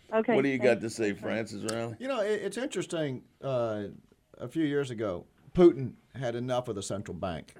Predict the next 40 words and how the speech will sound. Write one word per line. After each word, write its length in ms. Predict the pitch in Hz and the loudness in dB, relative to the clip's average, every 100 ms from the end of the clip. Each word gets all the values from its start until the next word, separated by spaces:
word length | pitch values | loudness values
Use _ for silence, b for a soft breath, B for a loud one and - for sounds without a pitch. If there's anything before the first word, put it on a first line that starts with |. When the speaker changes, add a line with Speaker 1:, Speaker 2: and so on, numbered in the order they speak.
| - | -10
Speaker 3:
in 160 | 92 92 | -6 -4
Russia, 320 | 85 - - - - - - b b b - | -6 -8 -14 -18 -20 -20 -20 b b b -10
and, 440 | 113 113 110 107 107 | -6 -4 -4 -2 0
um, 520 | 104 101 98 92 - _ _ _ _ _ | 2 0 -2 -4 -8 _ _ _ _ _
really 260 | 135 139 120 | 2 4 4
tried 380 | - 123 113 - | 4 6 4 4
to, 220 | 107 98 | 2 2
to 80 | 104 | 2
get 180 | 101 92 | 2 4
rid 160 | 117 | 6
of 100 | 113 | 6
those, 380 | 101 98 95 - - | 4 2 0 -6 -10
those 240 | 104 98 98 | -4 -2 0
guys, 440 | 95 92 95 101 | 0 0 0 -2
and, 280 | 92 90 - | -4 -4 -4
and 480 | 92 90 87 87 95 b b b b - | -4 -4 -4 -4 -8 b b b b -8
we've 100 | 101 | -4
seen 120 | 113 | 0
that 160 | 110 - | 0 2
try 160 | 104 | 2
to 80 | 104 | 2
happen 220 | 101 98 | 2 0
around 120 | 92 | -2
the 80 | 90 | 0
world. 340 | 113 117 98 95 | 0 2 2 0
But 200 | 101 - - - | -2 -4 -8 -6
it's, 220 | 113 - | -6 -4
it's 400 | 107 120 107 - _ - | -2 -2 -2 -10 _ -4
on 120 | 113 | -2
the 80 | 110 | 0
flip 260 | - 165 - | 2 0 2
side, 300 | 139 127 120 | 6 6 6
you 100 | 117 | 4
have 400 | 117 113 107 92 - 101 | 6 6 4 0 -8 -2
Joe 180 | 113 | 0
Biden, 440 | 98 120 120 113 107 | 2 4 4 2 0
a 40 | |
big 220 | 95 107 | 0 -2
central 300 | - 104 104 | 0 -2 -2
bank 380 | 98 104 101 - | 2 2 0 -6